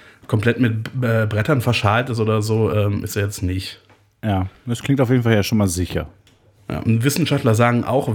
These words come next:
Speaker 1: wenn dort tatsächlich etwas gefunden wurde, dann handelt es sich wahrscheinlich um die Überreste alter Minen. Also Minen, die in den Berg gegraben wurden und, äh, nicht ein Tunnel, der da reingebaut wurde.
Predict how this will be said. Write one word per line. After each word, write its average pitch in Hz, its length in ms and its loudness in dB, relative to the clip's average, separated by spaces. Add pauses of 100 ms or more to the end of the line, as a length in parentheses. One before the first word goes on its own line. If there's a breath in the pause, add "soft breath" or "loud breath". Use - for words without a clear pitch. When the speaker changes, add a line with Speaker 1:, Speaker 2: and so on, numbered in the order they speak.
Speaker 1:
wenn 156 260 4
dort 165 220 2
tatsächlich 143 340 -2
etwas 120 240 -4
gefunden 143 380 0
wurde, 135 180 2
dann 110 180 2
handelt 120 260 2
es 101 120 -4
sich 113 200 -6
wahrscheinlich 110 380 0
um 117 140 0
die 110 80 0
Überreste 117 580 0
alter 113 300 0
Minen. 113 540 2
Also 107 240 -2
Minen, 127 260 4
die 117 140 0
in 110 80 2
den 113 160 2
Berg 110 440 0
gegraben 117 560 -2
wurden 139 280 4
und, 104 180 0
äh, 104 400 -2
nicht 113 360 -2
ein 110 120 0
Tunnel, 131 320 0
der 101 120 0
da 95 100 2
reingebaut 95 600 -2
wurde. 90 280 -6